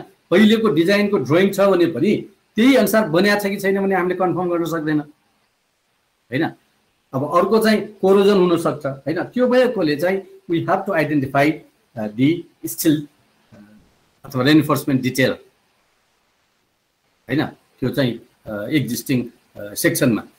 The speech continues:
हो। त्यो भएकोले त्यो चिजहरू हामीले थाहा पाउनुलाई चाहिँ त्यसको, अ, चाहिँ के हो त, नन डिस्ट्रक्टिभ test भन्छ। अब किन नन डिस्ट्रक्टिभ भन्ने आयो त भन्दाखेरि अब डिस्ट-, अब त्यो, अब कङ्क्रिटको, अ, के भन्नु, काटेर लगेर test गर्न त सकिन्छ,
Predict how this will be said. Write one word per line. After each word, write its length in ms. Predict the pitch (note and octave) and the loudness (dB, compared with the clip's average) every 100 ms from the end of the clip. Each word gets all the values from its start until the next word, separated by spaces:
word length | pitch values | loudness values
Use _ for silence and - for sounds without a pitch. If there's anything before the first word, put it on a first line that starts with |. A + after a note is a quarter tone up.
| _ - | _ -8
हो। 40 | |
त्यो 260 | C3+ A3+ C#4 | -4 2 6
भएकोले 440 | B3+ A#3 F3+ F#3 | 6 4 4 0
त्यो 280 | F#3+ - C4+ | 0 0 0
चिजहरू 440 | D4 C4 G#3+ A3 G#3+ | 2 0 2 4 4
हामीले 260 | D#3+ F#3 | 2 -2
थाहा 240 | F3 E3 D#3+ | -4 -4 -2
पाउनुलाई 840 | D3+ D3 D3 C#3 - _ C#3 C3+ | -2 -2 -4 -12 -14 _ -2 -2
चाहिँ 240 | C3+ D#3 F3 | -2 -4 -4
त्यसको, 760 | - _ _ C3+ - D#3 E3 E3 _ _ | -10 _ _ -10 -4 -4 -4 -8 _ _
अ, 220 | A2 A2 | -4 -2
चाहिँ 240 | G#2+ D3+ B2+ | -2 -2 0
के 100 | C#3+ | -2
हो 80 | A#2 | 0
त, 80 | - | 2
नन 400 | B2+ D#3 F3 C#3 | 4 6 6 4
डिस्ट्रक्टिभ 600 | C3+ - B2+ - E3 - | 0 -2 -6 -2 -4 0
test 220 | D#3+ C#3+ | -2 -2
भन्छ। 200 | F#2 - _ _ _ _ | -8 -14 _ _ _ _
अब 180 | D#3+ C#3+ | -4 0
किन 160 | A#3+ C4+ | 6 6
नन 480 | C4+ E3 G3+ B3 A#3+ | 8 6 6 6 6
डिस्ट्रक्टिभ 560 | F3+ F#3+ G3 - G#3+ | 2 -2 -4 -4 -4
भन्ने 200 | E3 E3+ | -2 0
आयो 240 | F3 D#3+ D3 | 0 -2 -2
त 260 | D3 C#3+ _ _ _ _ _ _ _ - - | -4 -8 _ _ _ _ _ _ _ -20 -2
भन्दाखेरि 560 | B2+ G#2 G2+ C#3+ F3 - _ _ | -2 -2 -4 -4 -4 -6 _ _
अब 160 | D#3+ C#3+ | -6 -2
डिस्ट-, 240 | F3+ - | -4 -2
अब 260 | G3+ G3+ G#3 | 0 2 2
त्यो, 200 | A#3+ A3 | 2 2
अब 420 | - G3+ G3+ - | 2 0 2 2
कङ्क्रिटको, 440 | G#3+ G#3+ A3 - A3+ | 2 0 0 0 0
अ, 380 | A3 G3 G3 | 0 -2 -4
के 180 | F#3+ A#3 | -2 0
भन्नु, 200 | A3 C#3+ | 2 2
काटेर 420 | C3+ F3 F#3 G3+ | 2 0 2 0
लगेर 280 | G3 G3 G3 | 2 2 0
test 300 | F#3+ G3 - | 0 -2 -2
गर्न 240 | F#3 E3+ E3 | -4 -2 -2
त 20 | |
सकिन्छ, 320 | E3 E3+ D#3 | -2 -4 -4